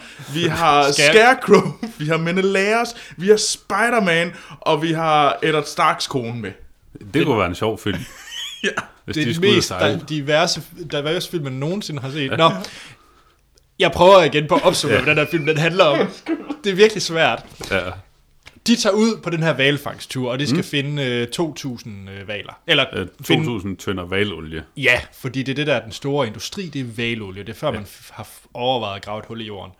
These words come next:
Speaker 3: Ja.
Speaker 2: Så før man fandt på det, så er det hvaler.
Speaker 3: Ja.
Speaker 2: Men
Speaker 1: At, at de graver ikke hul i jorden senere for at finde hvaler på jorden. <laughs> De, man graver huller i jorden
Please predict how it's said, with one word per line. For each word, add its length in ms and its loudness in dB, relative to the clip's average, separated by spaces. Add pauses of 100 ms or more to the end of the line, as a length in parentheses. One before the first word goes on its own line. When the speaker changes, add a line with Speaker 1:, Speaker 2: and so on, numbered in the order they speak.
(240)
Speaker 3:
Ja. 140 -8 (120)
Speaker 2:
Så 120 -18
før 180 0
man 100 -8
fandt 180 -12
på 120 -6
det, 280 -10
så 180 -12
er 60 -8
det 280 -10
hvaler. 420 -14 (300)
Speaker 3:
Ja. 80 -2 (520)
Speaker 2:
Men 100 -6
Speaker 1:
At, 140 -12
at 100 -10 (320)
de 80 -14
graver 300 0
ikke 140 -2
hul 200 0
i 60 0
jorden 320 0
senere 480 -2
for 140 -4
at 80 -10
finde 200 -6
hvaler 260 2 (140)
på 100 -12
jorden. 200 2
<laughs> 1040 2 (560)
De, 380 -8 (400)
man 120 -8
graver 220 2
huller 260 0
i 80 2
jorden 260 -2